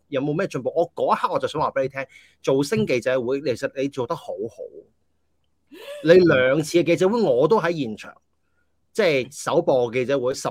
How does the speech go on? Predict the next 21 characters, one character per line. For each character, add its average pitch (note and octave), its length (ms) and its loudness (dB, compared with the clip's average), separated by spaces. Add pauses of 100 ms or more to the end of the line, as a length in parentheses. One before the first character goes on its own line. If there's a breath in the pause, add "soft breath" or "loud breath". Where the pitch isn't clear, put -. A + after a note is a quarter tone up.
強 G#2+ 160 -14
記 A#2+ 120 -6
者 C3+ 160 -2
會 C#3+ 100 -6
我 C3+ 140 -2
都 F3+ 120 -4
喺 D3+ 180 -8
度。 E3 160 -4
我 F3+ 120 2
覺 G3+ 180 -8
得 C#3 300 -6
你 C3 100 -2
係 A#2 380 -6
完 G2 100 -12
全 G#2 380 -10
又 A2+ 260 -2
帶 C#3 240 -2
動 B2 180 -6
到 C3 200 -4
氣 B2 260 -4
氛。 C#3 420 -2